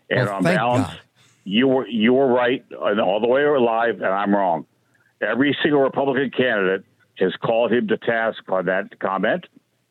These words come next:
Speaker 1: Mike Pence, Nikki Haley, Chris Christie, and Tim Scott have all called him to task on that comment. So it is, for me this year, it's A B B, anybody but Biden, or A B D, anybody but a Democrat.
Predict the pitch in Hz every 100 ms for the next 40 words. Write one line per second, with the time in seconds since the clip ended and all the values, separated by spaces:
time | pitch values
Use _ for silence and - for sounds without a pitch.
0 | _ - 101 104 - 123 127 160 - -
1 | _ _ _ _ - 107 104 156 123 131
2 | 127 123 117 - _ _ _ - 139 135
3 | - 135 131 - 120 107 127 117 - 127
4 | 113 117 - _ _ 101 107 117 127 113
5 | 117 - 123 120 - 110 110 - 113 110
6 | 110 110 _ - - - - 107 104 107
7 | _ - 117 - - 107 127 143 120 131
8 | - 123 113 98 110 113 98 117 98 110
9 | 110 98 _ _ - 110 123 113 123 110
10 | 107 87 110 104 101 107 110 95 110 101
11 | 107 110 110 104 101 104 98 98 - 254
12 | - - 87 -